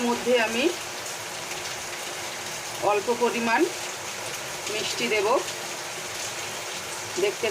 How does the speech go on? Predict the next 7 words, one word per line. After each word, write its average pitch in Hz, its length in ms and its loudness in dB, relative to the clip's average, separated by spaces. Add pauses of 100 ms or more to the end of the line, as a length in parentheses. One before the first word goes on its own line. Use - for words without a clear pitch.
থাকো। 226 240 4 (760)
আবারও 233 300 6 (120)
আমি 226 140 2 (140)
এটা 240 180 6 (1080)
পাঁচ 208 180 4 (120)
মিনিট 226 260 4 (380)
ঢাকা 196 220 4